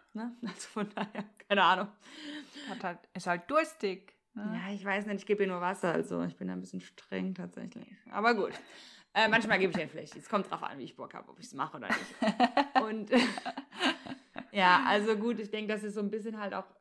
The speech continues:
Speaker 1: ge-, rangezüchtet ist, weißt du, das ist halt auch was, an das sie sich gewöhnt hat tatsächlich, ne, so. Ich denk, das muss man, diese Routine kann man auch irgendwie unterbrechen, da, soweit bin ich jetzt noch nicht in meinem Training, das werde ich mal irgendwann angehen. Aber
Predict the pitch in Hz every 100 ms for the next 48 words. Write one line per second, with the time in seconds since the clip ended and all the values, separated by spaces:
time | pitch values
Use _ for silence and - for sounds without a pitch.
0 | - 220 196 - 208 202 202 202 185 180
1 | 143 160 170 214 226 202 196 226 214 220
2 | 240 214 208 - 190 196 202 214 202 247
3 | 262 311 185 160 156 170 160 165 165 175
4 | 175 185 262 302 196 180 185 _ 208 208
5 | 202 220 214 208 196 196 202 247 233 220
6 | 208 - 196 202 190 175 185 175 196 208
7 | 202 185 180 180 175 175 175 165 160 165
8 | 165 160 165 170 175 170 165 156 156 82
9 | 90 143 - 139 90 69 - - - -
10 | - 220 247 -